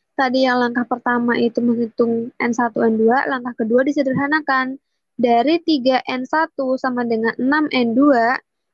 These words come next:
itu bisa sama-sama dibagi dengan tiga, sehingga diperoleh hasil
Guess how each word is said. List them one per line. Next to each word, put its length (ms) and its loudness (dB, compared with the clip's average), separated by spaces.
itu 320 0
bisa 480 2
sama-sama 720 -2
dibagi 480 2
dengan 560 -2
tiga, 480 0
sehingga 400 4
diperoleh 800 0
hasil 560 0